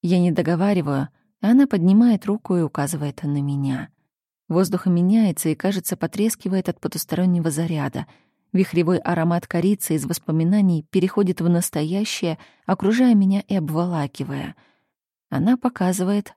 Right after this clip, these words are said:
на разбитое стекло. "С духами такое бывает".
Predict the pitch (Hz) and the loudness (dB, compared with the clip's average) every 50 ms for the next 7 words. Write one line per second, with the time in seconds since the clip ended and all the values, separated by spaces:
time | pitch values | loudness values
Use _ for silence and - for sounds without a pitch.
0 | _ - - 175 180 170 180 170 - 170 160 147 - - 151 147 143 - - - | _ -2 0 0 2 2 0 -2 -4 -4 -6 -6 -4 -4 -4 -4 -4 -6 -6 -6
1 | - - - - 151 139 135 135 135 - - _ _ _ _ _ _ _ _ _ | -8 -8 -8 -8 -8 -6 -6 -8 -8 -10 -14 _ _ _ _ _ _ _ _ _
2 | _ _ _ _ _ _ _ _ _ _ _ _ _ _ _ _ _ - 285 202 | _ _ _ _ _ _ _ _ _ _ _ _ _ _ _ _ _ -4 -4 -4
3 | 202 233 240 185 190 247 269 254 - - - - - - - 196 208 208 196 - | -2 -2 -2 0 2 2 2 2 2 0 -4 -6 -6 -2 0 0 2 0 0 -4
4 | - _ _ _ _ _ _ - 294 285 285 - 285 277 262 254 233 196 180 208 | -8 _ _ _ _ _ _ 0 0 0 0 0 0 2 2 2 2 2 2 2
5 | 214 208 185 170 180 190 180 156 147 156 147 151 190 196 - _ - - - | 0 0 0 0 0 0 0 0 -2 -4 -6 -6 -8 -10 -10 _ -18 -20 -20